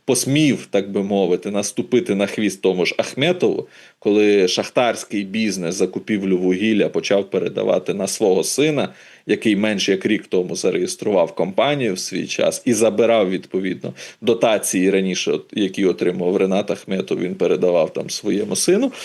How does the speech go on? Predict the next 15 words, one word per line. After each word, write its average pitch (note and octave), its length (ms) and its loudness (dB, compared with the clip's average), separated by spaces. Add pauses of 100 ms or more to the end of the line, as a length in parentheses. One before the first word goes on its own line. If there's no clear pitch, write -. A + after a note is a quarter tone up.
(220)
то C#3+ 140 2
відносно F#3+ 420 2
Єнакіївського F#3 840 2
таких D#3 360 -2
речей D#3 320 0
Янукович C3+ 580 0
не B2+ 120 -4
робив. A2+ 340 -2
Хоча, C#3+ 260 0
звичайно, A#2 500 -2
і D#2+ 100 -2
масштаб G2+ 440 0
Юрія E2+ 280 -4
Єнакіївського E2 680 -4
був G2 200 0